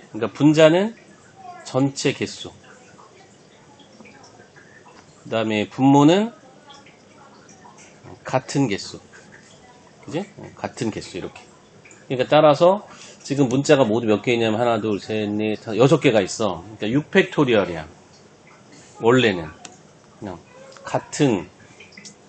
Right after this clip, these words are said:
문자들이 있는 얘네들을 배열하라. 그럼 육 팩토리얼에서 나누기 A, A, 그치? 이렇게 A, A 두 개가 똑같구나. 그래서 이 팩토리얼로 나눠주고,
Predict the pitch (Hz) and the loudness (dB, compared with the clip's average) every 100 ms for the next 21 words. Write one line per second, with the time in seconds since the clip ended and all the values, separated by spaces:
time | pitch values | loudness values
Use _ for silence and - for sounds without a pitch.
0 | _ _ 123 123 139 131 110 107 113 104 | _ _ -12 0 2 2 0 0 0 0
1 | 127 175 107 113 110 113 107 - 117 113 | 0 -2 -2 -2 -2 -2 -2 -2 -2 0
2 | 113 123 123 104 98 104 - 135 - 113 | 6 8 8 4 -6 -6 -6 -6 -6 -2
3 | 113 107 104 135 135 110 92 95 95 104 | 0 2 0 4 6 6 2 -4 -6 -4
4 | 120 123 139 - - - - - - - | -4 2 2 0 -14 -20 -20 -20 -20 -6
5 | 117 147 160 147 107 - 117 143 107 - | 2 2 2 0 -2 -2 0 2 0 -8
6 | 101 202 - 87 87 90 - - 110 131 | -10 -10 -10 -16 -16 -20 -20 -6 -2 0
7 | 135 110 101 113 87 78 - - 113 117 | 0 -2 -2 -2 -6 -12 -16 -12 -8 -2
8 | 123 123 147 - 147 139 127 131 139 143 | 0 0 -2 -4 -4 -4 -6 0 2 2
9 | 127 107 104 113 - 123 - 117 113 107 | 2 -2 -4 -6 -2 -4 -2 -2 0 0
10 | 90 98 101 95 101 110 107 85 78 | -2 -2 -6 -8 -2 2 2 0 -6